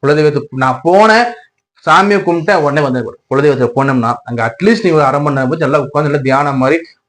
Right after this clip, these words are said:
மனசை அமைதிப்படுத்து. அங்க போயிட்டு மனசை ஒருநிலைப்படுத்திட்டு குலதெய்வத்தை வழிபாடு பண்ணிட்டு வாங்க. ஃபர்ஸ்ட் பாயிண்ட், குரு பேச்சு நடந்த உடனே போயிட்டு வாங்க. அடுத்தபடியா சொல்லக்கூடியது வந்து பாத்தீங்கன்னா குரு பகவான்,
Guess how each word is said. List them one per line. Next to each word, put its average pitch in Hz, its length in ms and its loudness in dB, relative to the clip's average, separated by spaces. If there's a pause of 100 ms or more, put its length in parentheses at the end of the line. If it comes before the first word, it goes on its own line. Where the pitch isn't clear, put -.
மனசை 185 420 2
அமைதிப்படுத்து. 185 560 2 (560)
அங்க 110 140 -12
போயிட்டு 151 320 -2
மனசை 143 280 -2
ஒருநிலைப்படுத்திட்டு 139 680 0 (420)
குலதெய்வத்தை 175 680 4
வழிபாடு 139 400 0
பண்ணிட்டு 120 260 -2
வாங்க. 131 200 0
ஃபர்ஸ்ட் - 420 -2
பாயிண்ட், 127 240 -4 (340)
குரு 139 180 -4 (120)
பேச்சு 139 260 0
நடந்த 123 280 -2
உடனே 123 340 -2
போயிட்டு 120 220 -6
வாங்க. 110 240 -6 (480)
அடுத்தபடியா 190 520 4
சொல்லக்கூடியது 139 460 2
வந்து 123 200 0
பாத்தீங்கன்னா 117 440 -2
குரு 170 240 4 (140)
பகவான், 139 440 0